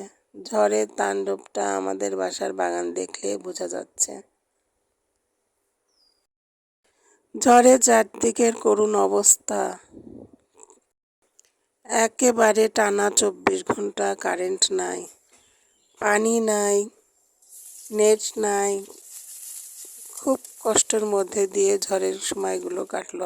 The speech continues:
আমাদের। বন্ধুরা, আসসালামু আলাইকুম। আপনারা কেমন আছেন? আলহামদুলিল্লাহ, ভালো আছেন, আমরাও ভালো আছি। দূরের ও কাছের যে যেখান থেকে আমার ভিডিওটি দেখছেন,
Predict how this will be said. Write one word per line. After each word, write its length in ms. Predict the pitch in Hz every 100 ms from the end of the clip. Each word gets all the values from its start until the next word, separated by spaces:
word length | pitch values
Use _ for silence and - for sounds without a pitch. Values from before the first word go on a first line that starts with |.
| 175
আমাদের। 360 | 180 180 196 - _ _ _ _ _ _ _ _ _ _ _ _ _ _ _ _ _ - _ -
বন্ধুরা, 440 | 240 240 233 277 254 254
আসসালামু 480 | 254 - 226 226 226
আলাইকুম। 640 | 220 220 220 - 233 233 233
আপনারা 340 | 202 208 202
কেমন 300 | 208 208 190 190
আছেন? 420 | 185 - 214 214
আলহামদুলিল্লাহ, 960 | 214 180 170 190 190 190 185 180 180 208 254
ভালো 300 | 202 180 175
আছেন, 440 | 170 - - 196 226 - 180
আমরাও 320 | 175 175 180
ভালো 280 | - 170 151
আছি। 340 | 131 - - - - _ _ _ _ _ _ _ _ _ _ _ _ _ _ _ _ _ _ -
দূরের 420 | 233 254 254 247
ও 80 | 247
কাছের 500 | 240 226 - 233 226 214
যে 140 | 214 208
যেখান 320 | 208 202 208
থেকে 200 | 208 208 208
আমার 320 | 190 185 196
ভিডিওটি 520 | 190 190 190 175 190 175
দেখছেন, 480 | 185 180 - 196